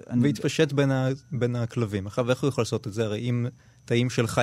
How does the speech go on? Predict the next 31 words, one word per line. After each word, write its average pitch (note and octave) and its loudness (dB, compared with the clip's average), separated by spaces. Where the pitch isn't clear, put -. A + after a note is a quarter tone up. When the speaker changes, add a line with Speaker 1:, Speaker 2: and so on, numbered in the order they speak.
Speaker 2:
יגיעו A2 2
אליי, D3+ 4
הגוף C3+ -2
שלי A2+ -2
ישמיד A2+ -2
אותם, F#2 -4
לכן A2 -4
יש G#2+ -6
לנו G#2 -2
בעיה G2+ 0
עם G#2 -2
שתלים. G#2+ -4
Speaker 1:
כן. A2 2
Speaker 2:
אבל B2 2
כלבים B2+ 2
הם C#3 2
אוכלוסייה, A#2+ 0
בגלל A#2 2
שהרבנו A#2 2
אותם, G2+ -2
הם G2 -6
אוכלוסייה G#2+ -6
מאוד A2 -4
מצומצמת, A2+ -2
מאוד G#2+ -2
דומים, B2+ -2
נישואי B2+ 2
קרובים, A2 0
Speaker 1:
אה, C#3 2
Speaker 2:
למעשה. G#2 2
Speaker 1:
וואו. G2 -2